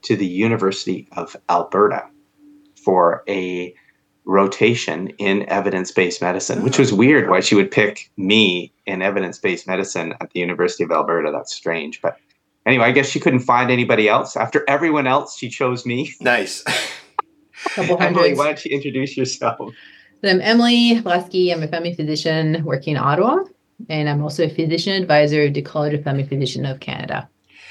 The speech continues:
Speaker 2: Excellent.
Speaker 3: And I did
Speaker 2: Oh,
Speaker 3: reach out
Speaker 2: go
Speaker 3: to
Speaker 2: ahead.
Speaker 3: Mike, sorry, as a resident. And at the time, there weren't that many voices in Canada doing that work, so.
Speaker 2: So they, so it wasn't because you were special, Mike?
Speaker 1: No, I
Speaker 2: No,
Speaker 1: know.
Speaker 2: no.
Speaker 1: I was, I was, uh, like I said, after everyone else, you chose
Speaker 2: Yeah,
Speaker 1: me.
Speaker 2: yeah.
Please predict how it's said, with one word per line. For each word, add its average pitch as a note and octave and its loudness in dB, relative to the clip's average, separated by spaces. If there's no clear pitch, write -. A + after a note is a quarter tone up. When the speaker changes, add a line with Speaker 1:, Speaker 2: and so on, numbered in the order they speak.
Speaker 2:
Excellent. D#3 2
Speaker 3:
And F3 4
I F#3 6
did F3+ 4
Speaker 2:
Oh, - 4
Speaker 3:
reach F3+ 4
out D#3 2
Speaker 2:
go D3 6
Speaker 3:
to B2 4
Speaker 2:
ahead. A2+ 0
Speaker 3:
Mike, C#3+ -4
sorry, C3+ -8
as D3+ -6
a D3 -6
resident. A2+ -8
And D#3 -6
at D#3 0
the F3 4
time, B3 2
there G3+ -2
weren't A3 0
that G#3+ 4
many A3 0
voices B3 -4
in F3+ -6
Canada C#3 -4
doing C3 -6
that B2 -2
work, B2 -6
so. C#3+ -10
Speaker 2:
So G#2 -12
they, G#2 -6
so C3+ 2
it C3+ -4
wasn't D3+ 4
because B2 0
you A#2+ -2
were G#2 0
special, - 0
Mike? G#2 -16
Speaker 1:
No, D#3 2
I C#3 2
Speaker 2:
No, C#3 4
Speaker 1:
know. C3 4
Speaker 2:
no. A2+ 4
Speaker 1:
I A#2+ 2
was, C#3+ -2
I C#3 0
was, D3 -2
uh, C#3+ 0
like C#3+ 0
I D3 0
said, C#3 -2
after A#2+ -4
everyone D#3 -2
else, A2+ -2
you A2 -14
chose A2 -6
Speaker 2:
Yeah, - -6
Speaker 1:
me. - -6
Speaker 2:
yeah. G2 -6